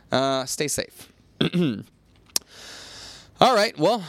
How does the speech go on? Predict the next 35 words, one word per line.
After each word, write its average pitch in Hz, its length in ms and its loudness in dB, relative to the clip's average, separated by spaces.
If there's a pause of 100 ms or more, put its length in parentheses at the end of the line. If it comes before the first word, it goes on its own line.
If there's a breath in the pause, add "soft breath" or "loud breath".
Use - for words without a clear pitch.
speaking 165 400 -2
of 127 40 0
injuries, 135 400 -2
let's 170 160 0
move 180 200 0
on 180 100 -2
to 175 200 -6
our 151 220 0
next 151 360 -2
story, 127 340 0
as 117 160 -4
one 185 80 -2
of 208 140 -8
Bangkok's 247 400 -2
biggest - 320 -4
provinces 170 520 -2
is 135 120 -4
finally 254 640 0
getting 156 420 -2
its 139 160 -6
very 120 260 -2
first 120 320 -4
hospital. 170 520 -4 (720 loud breath)
So 185 160 4
Bangkok's 233 500 -2
densely 214 480 -2
populated 135 560 -2
Sai 135 220 -2
Mai 135 220 0
district, 147 400 -2
home 160 160 0
to 202 120 2
over 135 220 -2
two 254 280 0
hundred 226 320 -2